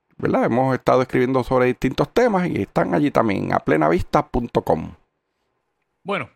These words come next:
Speaker 2: pues vamos entonces con el pensamiento del día,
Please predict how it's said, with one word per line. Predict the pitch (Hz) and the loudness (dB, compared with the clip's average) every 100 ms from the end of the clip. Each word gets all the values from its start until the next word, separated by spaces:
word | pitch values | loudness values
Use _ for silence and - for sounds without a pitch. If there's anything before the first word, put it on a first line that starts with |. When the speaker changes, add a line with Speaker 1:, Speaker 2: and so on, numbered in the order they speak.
| - | -8
Speaker 2:
pues | 143 | -2
vamos | 196 214 | 0 0
entonces | 202 190 180 175 | -2 -4 -6 -6
con | 170 | -6
el | 165 | -6
pensamiento | - 151 131 143 131 135 135 143 135 | -4 -4 -2 -2 0 -2 -2 0 2
del | 123 120 | 2 0
día, | 110 220 185 165 202 | -2 -2 0 -2 -6